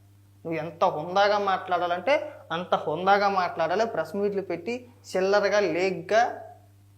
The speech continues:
మన కీచు గొంతు కడేసుకొని ఎదో పాటలని మనం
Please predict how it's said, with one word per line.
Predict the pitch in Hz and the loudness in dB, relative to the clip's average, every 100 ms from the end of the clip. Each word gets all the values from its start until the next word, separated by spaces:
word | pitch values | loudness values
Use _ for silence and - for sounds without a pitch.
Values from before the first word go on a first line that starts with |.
| - _ - _ _ _ _ _ - | -20 _ -20 _ _ _ _ _ -12
మన | 165 170 180 175 180 - | 2 4 6 4 0 -2
కీచు | 170 185 196 | 0 2 2
గొంతు | 214 202 | 2 4
కడేసుకొని | 196 202 202 220 | 4 2 2 0
ఎదో | 170 180 190 | 2 2 4
పాటలని | 214 208 208 | 2 0 -4
మనం | 214 208 | -2 -4